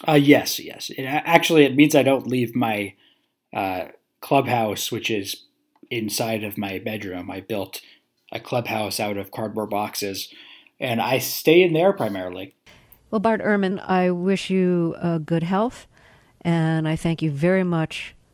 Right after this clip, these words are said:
Speaker 2: for talking with us.
Speaker 1: Thanks, Terry. And I just want to say how much I enjoy your show, and I think you ask just such wonderful questions.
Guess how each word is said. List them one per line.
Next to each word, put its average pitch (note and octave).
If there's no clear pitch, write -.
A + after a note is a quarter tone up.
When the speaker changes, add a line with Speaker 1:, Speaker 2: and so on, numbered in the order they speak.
Speaker 2:
for -
talking D3
with C3+
us. C3
Speaker 1:
Thanks, C#3
Terry. A2+
And B2+
I D#3+
just D#3
want B2+
to A2
say A#2+
how A#2
much A#2
I A2+
enjoy G#2
your F#2+
show, A2
and G2+
I G#2
think C#3+
you G#2+
ask G2+
just -
such B2
wonderful G#2+
questions. -